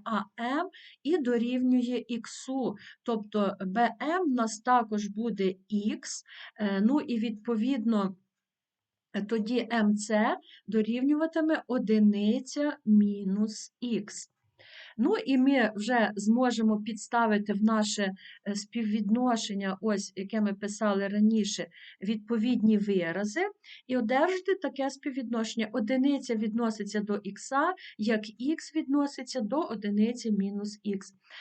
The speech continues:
Е, далі скористаємося основною властивістю пропорції,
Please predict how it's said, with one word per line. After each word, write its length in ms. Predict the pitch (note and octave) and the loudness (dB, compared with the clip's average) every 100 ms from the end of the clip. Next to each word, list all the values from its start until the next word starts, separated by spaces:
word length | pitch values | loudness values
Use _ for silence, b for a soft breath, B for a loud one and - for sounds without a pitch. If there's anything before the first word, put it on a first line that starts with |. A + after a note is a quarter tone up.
| B B | B B
Е, 80 | G#3+ | -2
далі 300 | G#3 A#3+ A#3+ | 4 4 4
скористаємося 760 | A#3 A3+ A3 - A#3+ A3+ G#3+ G#3+ | -2 -4 -4 -2 0 0 0 -2
основною 680 | G#3+ - G#3+ A3 A3+ G#3 G3 | -4 -2 2 2 4 2 0
властивістю 760 | G3 G3+ - A3+ G#3 G#3 G#3 | -2 -4 -2 -2 -2 -6 -10
пропорції, 880 | G3+ G3 F#3+ C4 E4+ F4+ - D4+ | -6 -8 -6 -2 -2 -2 -2 -2